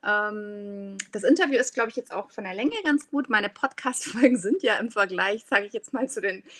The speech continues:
Folgen von, von den anderen, ähm, Podcasts, die ich so höre, immer relativ kurz. Ich find das eigentlich ganz schön. Ähm, ich bekomme doch immer ganz gute Rückmeldungen.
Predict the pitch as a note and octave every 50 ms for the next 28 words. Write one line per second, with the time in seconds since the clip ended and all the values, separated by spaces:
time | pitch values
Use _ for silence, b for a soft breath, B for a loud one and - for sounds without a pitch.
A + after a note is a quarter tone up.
0 | B B B B B _ _ A3 G#3 G#3+ G#3 B3+ - A3 G3+ G3 F#3+ F#3+ F#3+ -
1 | - F#3 F3+ F3+ F3+ - - F#3+ G3+ G3+ G3 G3 F#3+ F#3+ F#3+ F#3+ - G3 F#3+ F#3+
2 | F#3 F3+ - - G#3+ - - _ - - F#3+ F3 F3 F#3 G#3 - - - - -
3 | - G3+ - G3+ - - A3 G3+ G3+ F#3 F#3 F3+ F#3 F#3 F3+ E3+ E3+ E3+ E3+ E3
4 | E3 - E3+ - - - - C4 B3 - - G#3+ - - G3+ - F#3 - - -
5 | D3+ E3+ - - - F3 - - - C#4 C#4+ C#4+ C#4 C#4 D4 B B B B B
6 | B B B _ - G3 G3 G3+ G#3 - - G3 F#3+ - G#3 G3+ F#3 F#3+ F#3+ -
7 | - F3 E3+ F3 F3+ F3+ - - F3+ - - F#3+ - B3 D4 - F4+ C#4+ C4+ B3+
8 | B3+ B3+ B3+ B3+ B3 B3 B3 B3 B3+ B3